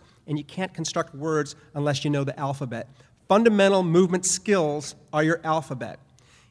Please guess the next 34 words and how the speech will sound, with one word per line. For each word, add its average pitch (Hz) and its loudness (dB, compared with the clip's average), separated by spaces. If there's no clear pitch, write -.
If 143 -6
you 143 -6
have 190 -2
not 220 0
acquired 185 -4
fundamental 170 -4
movement 175 -6
skills, 165 -8
it 233 -4
is 247 -6
very 214 0
difficult 185 -4
to - -20
perform 170 -2
complex 165 -4
sport 143 -6
maneuvers. 139 -8
And 143 -12
so 151 -8
that 180 0
is 214 -8
why 180 -2
at 156 -8
these 247 -6
age 214 -2
groups, - -14
it 131 -18
is 120 -18
very 170 -4
important 208 -4
from 135 -14
K 175 -8
through 196 -12
four 175 -10